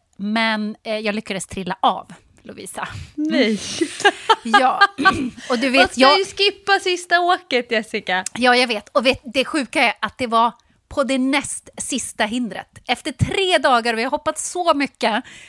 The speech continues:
Speaker 1: på det näst sista hindret som jag skulle hoppa tjugotjugotre så åker jag i backen.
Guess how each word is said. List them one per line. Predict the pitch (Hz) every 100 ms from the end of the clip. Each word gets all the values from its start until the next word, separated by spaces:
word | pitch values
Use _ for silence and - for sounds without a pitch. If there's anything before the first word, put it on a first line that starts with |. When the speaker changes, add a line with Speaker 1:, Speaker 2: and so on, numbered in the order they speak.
| - _
Speaker 1:
på | 226
det | 208 233
näst | 262 359 381 - - -
sista | 233 - 330 - -
hindret | 262 254 247 247 233
som | - 220
jag | 220 247
skulle | 208 -
hoppa | 247 277 _ 254 240 -
tjugotjugotre | - 262 220 185 226 - 233 - 226 208 202 196 _ _ _
så | - 226 - _ -
åker | 226 214 -
jag | 175 - -
i | 180
backen. | 165 -